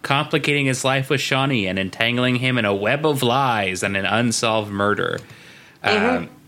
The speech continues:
Speaker 1: now, we have two I M D B descriptions, uh, possible here, an anonymous person and a named person. Which one would you
Speaker 2: Ooh.
Speaker 1: like? Last time you picked the named person.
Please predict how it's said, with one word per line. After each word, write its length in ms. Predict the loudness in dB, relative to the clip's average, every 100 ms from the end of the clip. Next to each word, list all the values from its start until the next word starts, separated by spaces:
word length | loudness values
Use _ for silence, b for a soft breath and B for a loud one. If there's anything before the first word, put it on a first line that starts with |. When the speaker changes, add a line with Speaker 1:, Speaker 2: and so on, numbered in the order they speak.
| -12 -2
Speaker 1:
now, 300 | 0 2 2
we 140 | 0
have 240 | 0 -2 -4
two 440 | 0 2 2 0 0
I 180 | 0
M 180 | 0 -2
D 140 | -2 -2
B 220 | 0 -2
descriptions, 880 | -2 -2 -4 -2 -6 -6 -10 -14 -18 -20 B B -4
uh, 320 | 0 2 2 0
possible 760 | 0 0 0 -4 -2 0 -2
here, 360 | -4 -2 0 0
an 180 | 2
anonymous 680 | 0 0 0 0 0 0 -2
person 580 | -2 -2 0 -2 -2 -2
and 220 | -2 -2
a 80 | -2
named 540 | -2 -2 -2 -2 -4
person. 500 | -4 -2 -2 -4 -6 -14 B B B B
Which 340 | 0 2 2 0
one 120 | 2
would 220 | 2 2
you 120 | 2
Speaker 2:
Ooh. 40 | 0
Speaker 1:
like? 380 | 0 0 -4 -12 -20 -4
Last 400 | 0 2 0 -2
time 300 | 0 2 2
you 100 | 0
picked 260 | 0 -2 -2
the 80 | -2
named 380 | 0 0 -2
person. 560 | -2 -2 -4 -4 -4